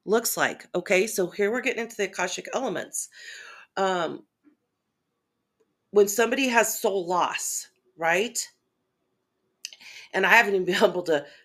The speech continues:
to, I, besides the earth energy, I haven't been <laughs> able to get into the, it's so hard, especially with, you know, my own stuff that I have going on. But to me, it's so hard to g-, grasp evilness.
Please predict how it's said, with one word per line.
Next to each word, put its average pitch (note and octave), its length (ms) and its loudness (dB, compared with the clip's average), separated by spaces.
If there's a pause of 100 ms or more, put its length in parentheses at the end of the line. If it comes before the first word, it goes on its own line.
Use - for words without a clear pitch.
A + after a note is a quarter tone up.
(260)
to, F#3 140 -2 (100)
I, F#3+ 280 4
besides C4+ 460 4
the G3+ 140 0
earth F#3+ 220 2
energy, C#3 540 -6
I E3 40 -2
haven't G3+ 220 2
been G#3+ 120 2
<laughs> G#3 80 2
able G#3 160 2
to G#3 100 -10
get F3+ 140 0
into D#3+ 460 0 (480)
the, - 140 -2 (160)
it's A#3+ 280 4
so D#4+ 260 4
hard, D#3 600 -2 (1800)
especially A#3 640 0
with, G#3 320 0
you G3 100 -2
know, C#3 140 0
my E3 160 -2
own B3 100 -2
stuff G#3 220 -4
that F3 80 -6
I F3 60 -4
have E3+ 140 -6
going D#3 220 -4
on. C#3 120 -8 (280)
But F#3 160 -2
to - 100 -8
me, C4 120 -4
it's A#3 120 -4
so C4 160 -2
hard D4 180 0
to G#3+ 140 0 (680)
g-, - 220 -14 (420)
grasp D#3+ 680 0 (400)
evilness. B2+ 760 -4